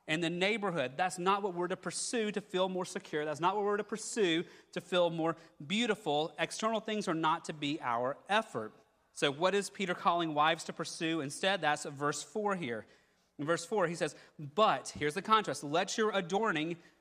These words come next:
be the hidden person of the heart, with the imperishable beauty of a gentle and quiet spirit, which in God's sight is very precious." Remember, adorning is pursuing efforts, so let your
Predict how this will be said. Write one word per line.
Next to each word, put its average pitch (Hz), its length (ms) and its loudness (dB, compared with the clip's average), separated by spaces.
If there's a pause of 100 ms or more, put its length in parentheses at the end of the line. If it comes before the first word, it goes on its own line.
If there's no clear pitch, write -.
be 170 100 0
the 151 140 0
hidden 226 480 0
person 170 760 -2 (320)
of 160 200 2
the 165 80 4
heart, 151 580 0 (320)
with 147 120 -4
the 156 140 -4
imperishable 214 760 -2
beauty 175 460 -4
of 147 100 -2
a 147 60 -4
gentle 185 380 -2
and 175 100 -2
quiet 180 360 0
spirit, - 460 -4 (280)
which 165 180 -2
in 156 120 0
God's 175 380 2
sight 143 480 -2 (400)
is 151 160 -2
very 123 400 -2 (400)
precious." 147 640 -2 (160)
Remember, 170 160 0
adorning 185 400 2
is 196 140 -2
pursuing 214 720 -4
efforts, 214 340 0
so 165 100 0
let 196 280 0
your 196 180 -2